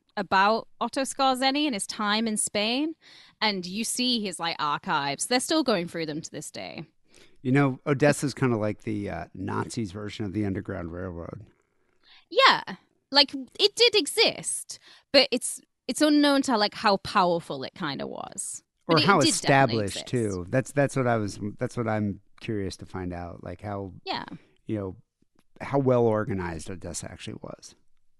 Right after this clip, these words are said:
Speaker 1: So he used the name Roald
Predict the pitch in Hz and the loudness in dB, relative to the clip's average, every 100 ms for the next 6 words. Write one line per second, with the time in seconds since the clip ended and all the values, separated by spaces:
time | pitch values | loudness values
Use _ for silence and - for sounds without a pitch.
0 | _ - - - - - - - - - | _ -20 -20 -20 -20 -20 -20 -20 -18 -4
1 | - 240 247 220 247 294 311 269 247 233 | 0 2 2 2 2 2 0 0 2 2
2 | 214 202 - 180 196 226 277 | 2 -2 -6 -2 2 4 2